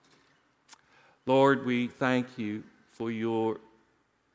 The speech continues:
teaching on forgiveness. It's not exhaustive, it's not meant to be, but we get the point that forgiveness,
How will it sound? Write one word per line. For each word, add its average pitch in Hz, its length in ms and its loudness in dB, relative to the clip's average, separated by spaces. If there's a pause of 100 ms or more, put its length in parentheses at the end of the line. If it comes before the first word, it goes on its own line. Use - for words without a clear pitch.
(1000)
teaching 107 720 -4
on 107 180 -6
forgiveness. 95 680 -8
It's 95 200 -20
not 117 260 0
exhaustive, 139 720 -6
it's 87 120 -10
not 98 240 -6
meant 123 300 -6
to 110 100 -10
be, 90 180 -16
but 104 160 -10
we 131 140 -6
get 190 180 -4
the 185 80 -6
point 139 400 -6 (140)
that 113 160 -8
forgiveness, 123 880 0